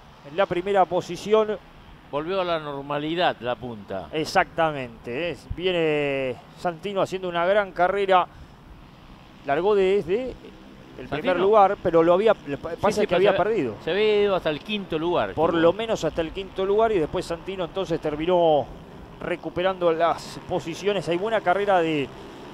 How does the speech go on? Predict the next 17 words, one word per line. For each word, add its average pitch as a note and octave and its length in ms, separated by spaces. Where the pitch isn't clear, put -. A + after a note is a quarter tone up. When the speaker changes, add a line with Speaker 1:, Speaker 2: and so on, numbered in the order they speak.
Speaker 1:
Carvalho, E3 500
de D3+ 120
todas F3+ 260
maneras, F#3 320
que D#3+ 100
puede F3 300
mantener E3+ 420
ese D3+ 200
segundo F3+ 420
lugar G3+ 340
en C#3+ 80
esa, C#3 720
en D#3+ 80
esa E3+ 180
lucha. D#3+ 300
Bueno, F#3 360
estamos F#3+ 520